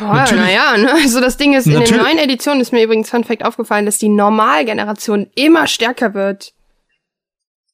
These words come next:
Speaker 2: Oh, guck mal, auch so ein Hyperheiler, ey. Es ist so, es ist einfach so ein, Caro ist die ganze Zeit am Fotografieren. Was fotografierst du die ganze Zeit?
Speaker 1: Ich versuche, ein gutes Bild hinzukriegen.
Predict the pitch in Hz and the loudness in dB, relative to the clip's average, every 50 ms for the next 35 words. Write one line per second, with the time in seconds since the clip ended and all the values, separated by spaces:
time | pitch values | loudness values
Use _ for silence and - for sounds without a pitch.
0 | _ _ _ _ - - - - - - - - - _ _ - - 156 147 - | _ _ _ _ -14 -14 -12 -14 -14 -18 -20 -20 -20 _ _ -12 -8 -8 -6 -6
1 | 160 151 - - 156 147 151 151 - 131 147 170 196 202 202 - 151 127 120 135 | -6 -6 -4 -2 0 0 0 0 -2 -4 0 2 2 2 2 2 0 0 -2 -4
2 | 131 131 135 135 - - 101 95 - - _ _ - - 151 - - 175 - - | -4 -4 -4 -6 -6 -8 -10 -10 -12 -14 _ _ -16 -16 -14 -16 -16 -16 -16 -16
3 | - - - - 160 180 180 175 170 - - _ - 160 160 - - - - - | -14 -12 -8 -4 -2 -2 0 -2 -2 -4 -8 _ -8 -8 -8 -8 -10 -14 -12 -10
4 | 160 147 - 143 - - - 151 135 131 - - - 139 - _ - - 208 208 | -10 -10 -10 -12 -12 -10 -8 -6 -8 -8 -10 -14 -20 -20 -14 _ -4 -2 0 0
5 | 190 127 - - - 156 - _ - 202 214 226 226 220 196 - 202 185 185 175 | 0 0 -2 -4 -8 -10 -8 _ -2 0 2 2 2 0 -2 -2 -2 0 0 0
6 | - 196 180 147 - 165 - - 185 165 165 156 - - - 160 - - - 147 | 0 -2 -4 -4 -6 -10 -6 -6 -4 -2 -4 -4 -4 -4 -6 -8 -6 -8 -14 -14
7 | - - - 190 214 285 349 - - - 143 123 120 113 127 120 117 113 120 113 | -12 -10 -6 -2 -2 -2 -2 -4 -6 -8 -8 -8 -4 -2 -2 -2 -2 -2 -6 -8
8 | - - 120 107 110 113 - - _ _ _ _ _ - 240 247 247 262 285 320 | -10 -8 -6 -6 -6 -6 -8 -14 _ _ _ _ _ -10 -8 -8 -6 -6 -6 -6
9 | 339 - - 254 247 247 262 294 311 311 - _ _ _ _ _ _ _ _ _ | -6 -4 -4 -2 -2 -2 -2 -4 -4 -6 -10 _ _ _ _ _ _ _ _ _
10 | - - - - _ - 247 247 240 247 240 240 240 - - 254 247 240 247 233 | -20 -20 -20 -20 _ -2 -2 0 0 0 0 -2 -2 0 2 2 4 4 4 4
11 | 226 233 226 214 - - 233 214 208 208 208 202 202 214 | 2 2 0 -6 -2 0 2 2 4 2 2 0 -2 -4